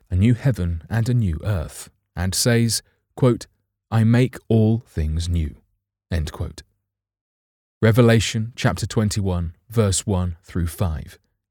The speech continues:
N K J V. "The wolf and the lamb shall feed together. The redeemed will build houses and inhabit them, and they will rejoice. But there will be new things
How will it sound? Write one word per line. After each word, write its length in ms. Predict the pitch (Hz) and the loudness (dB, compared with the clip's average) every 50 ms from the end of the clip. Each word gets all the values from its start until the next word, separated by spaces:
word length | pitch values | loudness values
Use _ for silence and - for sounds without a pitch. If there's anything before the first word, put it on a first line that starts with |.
| _ | _
N 180 | - 98 87 85 | -2 -2 -2 -2
K 300 | - 87 85 80 78 80 - | -2 -4 -4 -4 -4 -6 -4
J 220 | - 87 80 78 | -6 -6 -6 -6
V. 380 | 78 - 101 87 73 - - _ _ _ _ _ _ _ _ _ _ _ _ _ _ _ _ _ - | -6 -6 -6 -8 -8 -10 -16 _ _ _ _ _ _ _ _ _ _ _ _ _ _ _ _ _ -2
"The 100 | - 107 | 0 2
wolf 400 | 104 120 131 139 135 - - - - | 4 4 4 4 2 -4 -10 -8 0
and 200 | 123 131 127 117 | 2 4 4 4
the 160 | - 135 127 | 4 4 4
lamb 360 | 123 117 113 110 107 117 117 | 6 6 4 4 4 2 0
shall 320 | 104 - - - 117 117 107 | -2 -2 0 0 2 2 0
feed 440 | - - - 110 87 82 80 - _ | 0 0 0 0 0 0 -4 -6 _
together. 500 | - 101 95 104 90 82 - - - _ _ _ _ _ _ _ _ - | -8 -4 -2 -2 -2 -4 -6 -12 -16 _ _ _ _ _ _ _ _ 2
The 100 | 135 123 | 4 6
redeemed 520 | 117 113 104 127 120 117 117 117 117 113 - | 6 4 6 6 6 6 6 4 2 0 -2
will 140 | 113 113 | -4 -4
build 280 | 107 - 107 92 98 - | -2 0 0 0 0 -2
houses 500 | - - 120 117 107 101 101 95 87 - - | -2 0 0 2 2 2 0 0 -2 -4 -8
and 180 | - 101 101 101 | -4 -4 -2 -2
inhabit 420 | 107 98 - - 104 78 73 - | -2 -4 -4 -6 -6 -6 -6 -10
them, 220 | - - - - _ _ _ _ _ _ _ _ - | -10 -14 -14 -14 _ _ _ _ _ _ _ _ -4
and 140 | 95 90 87 | -4 -2 0
they 260 | 95 104 101 101 101 | 0 0 0 0 0
will 180 | 98 98 98 85 | -2 -2 -4 -4
rejoice. 600 | 85 101 98 101 104 92 67 - - - - - _ _ _ _ _ _ _ _ _ _ _ _ _ _ _ _ _ - | -4 -4 -4 -2 -4 -6 -6 -6 -6 -8 -8 -8 _ _ _ _ _ _ _ _ _ _ _ _ _ _ _ _ _ 0
But 160 | 123 104 - | 0 0 0
there 220 | - 135 135 131 | 4 4 6 6
will 220 | 123 131 151 156 143 | 6 6 6 4 6
be 140 | 127 127 | 6 6
new 260 | 127 123 123 131 135 135 | 6 8 8 8 6 4
things 540 | - - 131 117 113 113 113 110 107 - | 4 4 4 4 6 4 4 2 0 -2